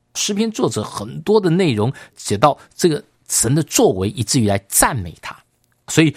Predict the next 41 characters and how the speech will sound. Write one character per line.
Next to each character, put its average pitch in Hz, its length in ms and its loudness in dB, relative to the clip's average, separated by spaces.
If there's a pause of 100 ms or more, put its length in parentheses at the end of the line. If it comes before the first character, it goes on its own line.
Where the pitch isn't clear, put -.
(120)
有 113 120 2
时 135 60 0
候 165 80 4
不 - 160 -2
要 151 160 4
太 - 240 0
偷 170 280 2
懒 104 240 0
了 87 80 -10
，“神 202 280 -2
啊， 240 80 6
我 165 100 2
赞 208 260 4
美 131 200 2
你”， 101 180 -2 (580)
要 - 120 -16
具 147 180 -6
体 - 220 -12
的， - 80 -20 (220)
要 190 100 4 (120)
真 294 360 -2
实 - 260 -6
的， 101 80 -8
要 170 120 2
诚 202 360 -2
恳 87 260 -4
的。 85 160 -10 (380)
你 214 100 -4 (200)
到 233 120 6
底 170 120 -6 (100)
感 90 200 -2
受 131 180 0
到 107 160 -4
神 95 320 -4
的 120 80 -6
什 - 200 -4
么 95 120 -4
样 196 120 -2
的 151 80 -2
作 120 300 0
为， 87 180 -6